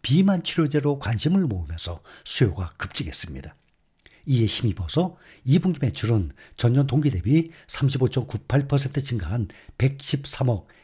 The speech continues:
이백팔십만 달러, 조정후 주당 순이익 이피에스는 삼점구이 달러로 전년 동기 대비 팔십오점칠팔 퍼센트나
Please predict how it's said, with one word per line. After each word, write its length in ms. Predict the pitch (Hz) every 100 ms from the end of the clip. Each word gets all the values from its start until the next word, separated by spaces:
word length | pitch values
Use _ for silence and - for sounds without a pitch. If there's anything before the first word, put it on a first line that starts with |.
| -
이백팔십만 840 | 113 135 139 - - - 147 139
달러, 300 | 127 73 - _ _ _ - _
조정후 480 | 127 117 127 131 127
주당 280 | - 123 117
순이익 520 | - 131 113 123 98
이피에스는 600 | 147 139 113 104 135 170 - -
삼점구이 960 | - - 131 - 156 139 139 160 175 175
달러로 600 | 117 80 80 131 71 - _ _ _ -
전년 280 | 135 170
동기 220 | 151 123 101
대비 340 | 92 104 113 - - -
팔십오점칠팔 960 | 127 - 135 120 - - 143 139 165
퍼센트나 520 | 165 151 139 120 101